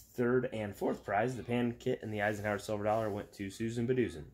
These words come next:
So with that, I say thank you all so much for participating. Again, we're gonna send a hundred and fifteen dollars,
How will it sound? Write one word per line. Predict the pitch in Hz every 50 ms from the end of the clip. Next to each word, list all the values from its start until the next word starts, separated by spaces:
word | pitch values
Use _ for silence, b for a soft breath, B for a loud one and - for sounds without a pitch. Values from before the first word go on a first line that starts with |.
| - b b b b b b b b b b
So | _ - - 107 101
with | 101 101 -
that, | 107 107 120 120 - - - - - -
I | 95 90 90 92 92 95 - - _
say | - - - 92 90 87 82 82 -
thank | 98 104 107 -
you | 113 107 -
all | 95 101 104
so | 104 - - 131 135 -
much | - 120 113 -
for | 101 95
participating. | - 101 101 101 95 - - 107 95 92 101 101 123 - -
Again, | - - 110 - 127 123 120
we're | 113 110
gonna | 120 110 101 98
send | - - 98 92
a |
hundred | - - - - 233 226 131 110
and | 104 101
fifteen | - 104 - - - 104 101 98
dollars, | 95 92 98 98 98 98 95 95 - -